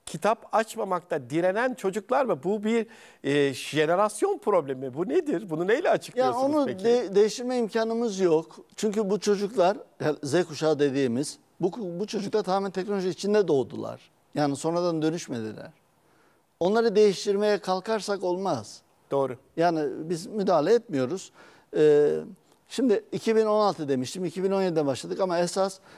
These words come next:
Speaker 2: iki bin yirmi birde biz yapay zeka yan dal programı kurguladık. Tüm bölümleri kapsayan. Her bölüm öğrencisi alabilsin. İşte o dönem liderlik yandal programı kurguladık.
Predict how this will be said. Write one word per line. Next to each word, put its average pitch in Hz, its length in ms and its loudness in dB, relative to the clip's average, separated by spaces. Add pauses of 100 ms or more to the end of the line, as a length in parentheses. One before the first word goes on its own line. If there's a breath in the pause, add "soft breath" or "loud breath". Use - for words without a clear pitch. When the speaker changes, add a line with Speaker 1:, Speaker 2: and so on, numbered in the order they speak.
(120)
Speaker 2:
iki 214 240 0
bin 214 180 4
yirmi 190 460 2
birde 185 340 2
biz 190 280 -2 (300 loud breath)
yapay 190 420 2
zeka 175 460 0
yan 180 280 2
dal 170 140 2
programı 147 500 2 (100)
kurguladık. 113 640 -4
Tüm 214 240 2
bölümleri 165 460 2
kapsayan. 110 580 -6 (340 soft breath)
Her 180 200 2
bölüm 170 220 2
öğrencisi 156 440 2
alabilsin. 127 580 0
İşte - 180 -2
o 170 160 2
dönem 175 280 0 (340 loud breath)
liderlik 165 640 2
yandal 156 360 2
programı 151 400 2
kurguladık. 151 760 0